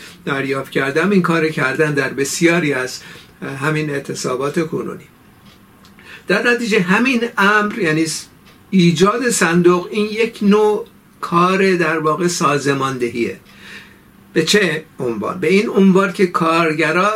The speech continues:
می‌آموزن در عمل که خودشون قابلیت ایجاد صندوق دارن و می‌تونن تداوم بدن به اعتصابشون. لازمش اینه که می‌رن به هر حال سازماندهی می‌کنن، پول جمع آوری می‌کنن، خانواده ها میان کمک می‌کنن،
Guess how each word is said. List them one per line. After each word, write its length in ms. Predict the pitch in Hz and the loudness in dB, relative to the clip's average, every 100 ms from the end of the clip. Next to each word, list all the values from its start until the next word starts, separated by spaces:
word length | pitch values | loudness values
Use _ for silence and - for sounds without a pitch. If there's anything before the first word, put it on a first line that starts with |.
| - - | -4 -8
می‌آموزن 960 | 233 185 240 254 220 180 156 139 151 131 | 2 4 4 4 2 2 0 0 -4 -2
در 220 | 151 160 | -2 -2
عمل 580 | 165 170 175 190 226 240 | -2 2 4 4 2 -2
که 140 | - | -4
خودشون 560 | 202 - 233 240 - 240 | -6 -2 0 0 0 0
قابلیت 1040 | 214 214 196 196 175 180 185 190 226 233 | 0 0 2 2 4 4 4 2 2 2
ایجاد 520 | 208 196 185 180 170 | 2 2 2 2 2
صندوق 540 | 170 175 165 175 208 254 | 0 0 2 2 2 2
دارن 500 | 185 170 170 143 117 - - - - - | 2 2 0 -2 -10 -16 -20 -20 -20 -4
و 100 | 175 | 2
می‌تونن 560 | 180 240 262 240 220 214 | 4 4 0 -2 -2 0
تداوم 600 | 185 202 208 196 214 226 | 0 2 2 2 2 2
بدن 320 | 156 139 127 | 0 0 -4
به 100 | 123 | -4
اعتصابشون. 680 | 123 - - 131 - - - - - - - - | -4 -6 -6 -6 -8 -14 -16 -20 -20 -20 -2 4
لازمش 680 | 180 190 175 196 196 220 247 | 4 4 2 2 2 0 2
اینه 180 | 233 | 2
که 120 | 190 185 | 4 4
می‌رن 440 | 190 220 214 196 | 4 4 2 2
به 80 | 175 | 0
هر 180 | 175 180 | 0 2
حال 160 | 202 | 2
سازماندهی 760 | 202 208 196 190 190 185 185 226 | 2 0 2 2 4 4 4 2
می‌کنن، 440 | 202 156 147 139 | 0 2 0 0
پول 260 | 135 220 233 | 0 0 2
جمع 260 | 208 180 | 2 2
آوری 280 | 170 160 151 | 2 2 0
می‌کنن، 360 | 151 143 139 131 | -2 -4 -4 -4
خانواده 540 | - 165 160 165 170 | -2 0 2 2 2
ها 100 | 202 | 2
میان 240 | 208 190 175 | 2 2 0
کمک 380 | 160 180 226 | 0 0 0
می‌کنن، 460 | 208 165 151 131 | -4 -2 -2 -2